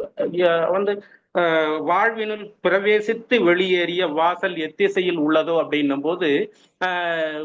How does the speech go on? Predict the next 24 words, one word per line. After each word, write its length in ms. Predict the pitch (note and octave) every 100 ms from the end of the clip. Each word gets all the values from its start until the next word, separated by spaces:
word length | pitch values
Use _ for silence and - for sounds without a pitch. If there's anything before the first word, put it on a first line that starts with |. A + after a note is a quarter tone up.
| D3 D3 -
வாசல்கள் 580 | F#3 B3+ C4 A#3 G#3 G3
பலவாக 540 | F3+ G3 A3+ A#3+ A#3
மாறுகின்ற 640 | A3 F3 F3 D#3+ E3+ E3 -
தன்மையை 480 | D3+ D#3+ D#3+ D#3+ F3 F3+
இங்க 280 | F3+ C#3+ C3
காண 300 | D3+ D#3+ D#3
முடியுது. 440 | C#3 A#2+ A2+ A2
ஒரு, 220 | D3 E3 D#3+ D#3 D#3 - - -
அஹ், 160 | D#3+
தன்னிலை 440 | D#3+ E3 A3+ A#3+ A3+
அகம் 360 | D#3 D3+ G3 G#3+ -
ஏற்படுகின்ற 680 | D#3+ F3 F3+ F3+ E3 D#3 C#3 C#3 F3 G#3
அந்த 320 | D#3 D#3+ D#3+
மன 240 | C#3+ C#3 F#3+ G#3+
அவசத்தில் 720 | D#3+ F3+ - F#3+ - C3 A#2 D3+ G3+ - -
வந்து 260 | D#3+ G#3 G#3 D3
வெளியேறிய 560 | C3+ F3+ G#3+ G#3+ G3+ F3+
வாசலும் 540 | C#3+ D#3 F3+ F#3+ G#3 F#3
மறந்து 360 | D3+ D#3+ D#3+
போனது 400 | C#3+ C3+ B2+ C3 B2+
அல்லது 400 | D#3 F3+ F#3+ G3
வெளியேறிய 640 | D3 F#3+ G#3 A3 G3+ E3
வாசலும் 540 | C#3 C#3+ E3+ F3+ G3 G3
பன்மைத்துவமாக 920 | D3+ E3 E3+ E3 - D#3+ D#3 C#3+ D3